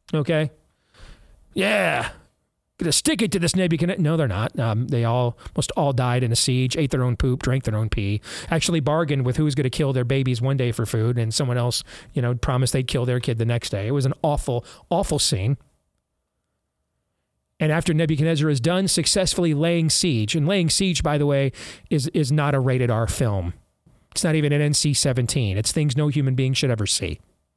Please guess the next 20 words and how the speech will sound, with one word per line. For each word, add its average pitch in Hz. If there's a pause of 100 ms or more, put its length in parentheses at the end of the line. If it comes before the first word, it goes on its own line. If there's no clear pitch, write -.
(420)
That's -
what 175
laying 139
siege 131
meant 135
in 127
the 110
ancient 113
world. 104 (340)
And 185
then 220
after 240
he 233
was 202
done, 156
he 139
brought 131
the 151
king 180
out, 120